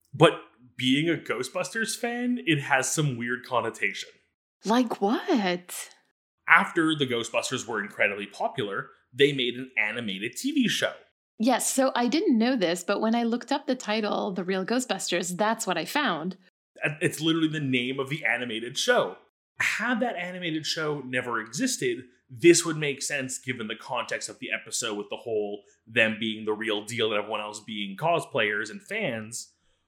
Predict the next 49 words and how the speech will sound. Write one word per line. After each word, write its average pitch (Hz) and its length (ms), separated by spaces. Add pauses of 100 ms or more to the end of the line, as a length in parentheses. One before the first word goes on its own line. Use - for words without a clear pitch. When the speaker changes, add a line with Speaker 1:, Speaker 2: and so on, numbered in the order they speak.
(120)
Speaker 1:
But 175 240 (280)
when 170 200
you 175 160
then 170 220
factor 156 480
in 165 80
the 147 80
fact 147 320
that 147 160
there 139 200
is 143 520 (280)
a 143 120
real 156 440
animated 147 520
series 170 420
with 202 120
this 240 120
title, 233 380
it's 160 100
like, 160 280 (460)
is 156 180
there 190 120
a 165 100
deeper 165 320
meaning 156 320
I'm 156 140
not 147 240
getting 170 300
with 302 160
this? 392 360 (420)
<laughs> - 460
Speaker 2:
S-, - 300
Supernatural 254 600
is 240 100
such - 240
a 208 60
self-aware 180 580
show 226 280
that - 180
sometimes, 185 400
like, 185 120
it 175 140
does 180 240
things 214 300
and 185 100
you're 180 100
just - 200
like, 185 160
"What, 220 240